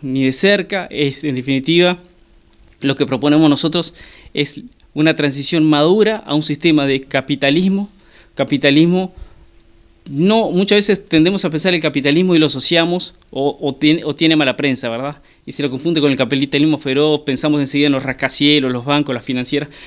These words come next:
pero en realidad el capitalismo lo, lo que ayuda es a toda la gente,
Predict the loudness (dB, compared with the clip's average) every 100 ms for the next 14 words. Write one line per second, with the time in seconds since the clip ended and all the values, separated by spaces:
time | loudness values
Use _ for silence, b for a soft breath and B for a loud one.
0 | B B 0 2 2 2 2 2 -2 -2
1 | -2 -2 -2 -2 -2 -2 -2 -2 -2 -4
2 | -4 -4 -4 -2 -2 -2 -4 -6 -10 -8
3 | -2 2 2 0 -2 -2 -2 -10